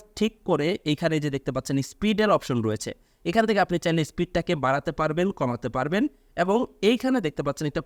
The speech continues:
প্লে আইকন রয়েছে। এবার যদি আপনি এখান থেকে প্লে আইকনে ক্লিক করেন তাহলে দেখতে পারবেন আপনার লোকেশনটা মুভ হচ্ছে। এবার দেখুন আমরা যদি গেমের ভিতরে চলে যাই তাহলে দেখুন এখান থেকে গেমের ক্যারেক্টারটাও এবার দৌড়াবে। এই যে দেখতে পাচ্ছেন গেমের ক্যারেক্টারটাও কিন্তু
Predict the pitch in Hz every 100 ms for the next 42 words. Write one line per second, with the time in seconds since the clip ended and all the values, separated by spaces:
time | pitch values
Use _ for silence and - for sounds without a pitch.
0 | - 220 226 185 - 127 113 107 120 123
1 | 139 160 165 175 185 175 180 185 220 208
2 | 202 190 156 - 135 180 - _ - 190
3 | 233 185 - 156 151 147 - 135 117 117
4 | 113 120 117 135 139 107 - - - _
5 | _ _ - 208 254 285 285 165 185 160
6 | 139 143 139 147 120 156 208 240 185 -
7 | 139 123 120 117 127 170 311 _ - 180
8 | 233 254 156 190 220 - 151 180 170 185
9 | 180 147 151 170 160 165 - 185 - 160
10 | 208 123 117 120 113 101 98 - 120 127
11 | 127 160 165 - 285 _ _ - 147 208
12 | 233 190 190 202 - 196 185 180